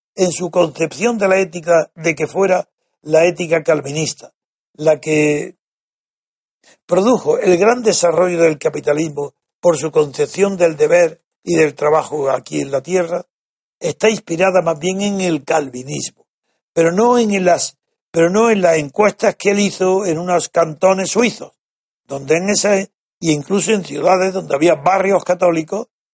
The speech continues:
y barrios protestantes. Ahí no, ahí no eran calvinistas.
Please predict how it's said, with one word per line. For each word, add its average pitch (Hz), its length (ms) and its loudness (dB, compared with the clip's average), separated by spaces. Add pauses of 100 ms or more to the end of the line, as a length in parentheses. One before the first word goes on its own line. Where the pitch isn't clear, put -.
y 170 140 -6
barrios 170 400 2
protestantes. 160 680 -2
Ahí 165 280 2
no, 220 200 0 (300)
ahí 151 240 0
no 214 120 2
eran 240 220 0
calvinistas. 160 840 -4